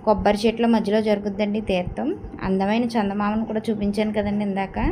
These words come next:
ఇలా పిల్లలు ఆడుకోవడానికి రైడ్స్ అయితే ఉన్నాయండి. మా చిన్నోడు ఎక్కుతానంటున్నాడు. ఆ చిన్నోడిని అయితే లోపలికి పంపిస్తున్నాం, "కాసేపు ఆడుకోరా" అనేసి. కొంచెం పెద్దోడు అయ్యాడు కదండి, అలౌడ్ చేయనన్నారు, కానీ సన్నంగా ఉన్నాడు కదా అని చెప్పేసి వెళ్ళమని అడిగారు.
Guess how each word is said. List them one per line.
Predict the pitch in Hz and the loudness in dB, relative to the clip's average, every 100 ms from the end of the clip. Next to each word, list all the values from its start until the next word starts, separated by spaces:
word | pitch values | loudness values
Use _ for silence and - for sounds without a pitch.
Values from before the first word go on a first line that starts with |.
| 440 - - | -4 -12 -8
ఇలా | 196 | -4
పిల్లలు | 196 202 196 214 | -2 0 2 2
ఆడుకోవడానికి | 208 202 202 208 214 220 | 2 2 0 2 2 2
రైడ్స్ | 214 180 185 226 | 2 2 2 0
అయితే | 214 214 | 0 0
ఉన్నాయండి. | 202 196 190 196 226 359 - - - - | -2 -2 -4 -4 -4 -4 -8 -16 -12 -6
మా | 196 | -4
చిన్నోడు | 208 196 196 226 | 0 0 2 2
ఎక్కుతానంటున్నాడు. | 214 190 208 220 214 202 208 196 180 208 392 - - - - - - - - - | 2 0 -2 -2 -2 -2 0 0 0 0 -2 -6 -10 -18 -16 -14 -16 -16 -12 -8
ఆ | 190 214 | -2 0
చిన్నోడిని | 196 208 226 | 0 0 0
అయితే | 220 | 0
లోపలికి | 214 190 180 202 208 | 0 0 -2 -4 -4
పంపిస్తున్నాం, | 202 190 196 214 208 | -6 -4 -6 -4 -4
"కాసేపు | 233 226 180 202 | -2 -2 -4 -2
ఆడుకోరా" | 185 185 202 202 | -2 -2 -2 -2
అనేసి. | 202 202 190 202 294 466 - - - - - | -2 -2 -4 -4 -4 -4 -10 -10 -8 -6 -2
కొంచెం | 208 202 208 | 0 0 -2
పెద్దోడు | 196 180 185 220 | -4 -2 0 2
అయ్యాడు | 226 220 214 | 2 0 -2
కదండి, | 220 214 220 | -2 -2 0
అలౌడ్ | 214 180 202 202 | 0 0 0 0
చేయనన్నారు, | 220 214 214 214 | -2 -2 -2 -2
కానీ | 208 220 | -2 -4
సన్నంగా | 254 220 196 190 214 | -2 -2 -2 -2 0
ఉన్నాడు | 220 208 202 | 0 0 -2
కదా | 208 208 | -2 -2
అని | 214 208 | -2 -4
చెప్పేసి | 202 208 208 233 214 | -4 -4 -4 -4 -2
వెళ్ళమని | 202 180 180 202 208 | 0 2 0 -2 -2
అడిగారు. | 175 165 190 185 208 403 - | 0 0 0 0 -2 -4 -10